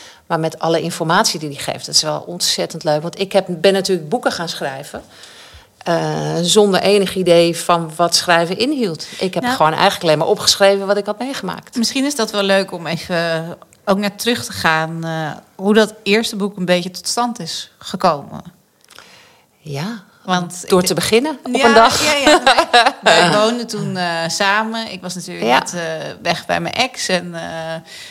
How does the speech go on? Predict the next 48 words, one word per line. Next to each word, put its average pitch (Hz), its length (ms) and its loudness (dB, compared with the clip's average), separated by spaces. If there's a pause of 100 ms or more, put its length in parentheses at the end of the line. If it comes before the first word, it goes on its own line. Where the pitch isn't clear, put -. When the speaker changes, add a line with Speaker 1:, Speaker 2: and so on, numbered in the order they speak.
(100)
Speaker 2:
jij 175 140 0
kon 180 160 -8
eigenlijk 170 360 -6
geen 180 80 -6
kant 180 140 -8
op. 208 160 -8
Je, 180 420 -4
je 170 80 -10
moest 180 180 -4
stoppen 214 280 -4
met 170 120 -6
de - 60 -14
advocatuur. 240 640 -2
Had 202 100 2
Speaker 1:
Ja. 190 120 4
Speaker 2:
nog, 180 280 -8
eh, 160 260 0 (180)
nou, 170 180 -2
een 113 120 -12
paar 185 200 2
duizend 175 280 -2
euro 214 160 -2
op 208 80 -6
de 208 60 -12
bankrekening 196 640 -4
staan. 185 360 -2
En, 165 300 -12
eh, 156 80 -12 (500)
nou, 143 180 -10
beveiliging 170 640 -2
is 160 120 -10
heel 175 160 -8
duur, 220 220 -6
dat 196 120 -8
weten 170 260 -10
we - 60 -8
allemaal. 180 480 -2
En 214 80 -2
Speaker 1:
Ja. 220 120 0 (500)
Speaker 2:
eigenlijk 208 400 0
zat 214 220 -4
je 196 160 -2
als 185 140 -2
een 190 140 -6
kat 226 200 2
in 196 100 -2
het 175 100 -2
nauw. 202 320 2